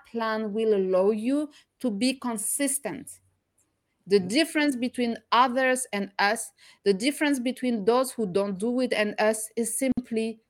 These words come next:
Speaker 1: consistency.
Speaker 2: Absolutely. And your plan will change over time, but
Speaker 1: Mm-hmm.
Speaker 2: it's better to have a plan that you can tweak than to have no plan at all.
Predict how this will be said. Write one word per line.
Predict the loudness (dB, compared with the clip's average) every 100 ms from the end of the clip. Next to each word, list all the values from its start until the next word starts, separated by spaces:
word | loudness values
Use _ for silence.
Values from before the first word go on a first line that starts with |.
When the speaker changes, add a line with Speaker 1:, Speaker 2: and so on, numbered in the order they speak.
| _ -10
Speaker 1:
consistency. | -6 -4 -2 -2 -4 -6 -8 -10 -14 _ _ _ _ _ _ _ _ _ _ _ _ _ _
Speaker 2:
Absolutely. | -2 0 2 4 6 6 4 0 -10 -20 _ _ _ _ 6
And | 8 10
your | 8
plan | 6 2 6 8 6 2 -8 -16 _ _ _ 0
will | 2 2
change | 2 0 2 0 -2 -6 -12 -20 _ _ _
over | 0 2 2
time, | 2 2 2 -2 -12 -16 _ _ -8
but | 2 4
Speaker 1:
Mm-hmm. | 2
Speaker 2:
it's | 0
better | 4 6 6
to | 4 -2 2
have | 2 2 2
a | 4 4
plan | 4 6 6 6 2 -2 -6
that | 0 2
you | 2
can | 0 -4
tweak | -2 0 0 -4 _ _ _ _ _
than | 0 4
to | 4
have | 6 6 6
no | 4 4
plan | 4 2 4 4
at | 4 4
all. | 4 2 -6